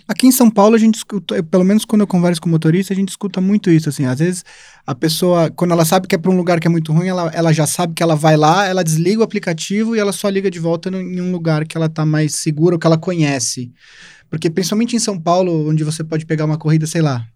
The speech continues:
você tá aqui na Vila Mariana e pega uma corrida pra Santo André.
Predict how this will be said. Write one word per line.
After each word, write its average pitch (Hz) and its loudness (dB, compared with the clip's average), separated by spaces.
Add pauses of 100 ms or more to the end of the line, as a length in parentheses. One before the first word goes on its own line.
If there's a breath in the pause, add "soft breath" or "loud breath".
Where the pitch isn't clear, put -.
você - -10
tá 151 -6
aqui - -8
na 170 2
Vila 165 4
Mariana 160 2
e - -12
pega 175 -2
uma 175 -6
corrida 170 0
pra 160 0
Santo 208 0
André. 143 -2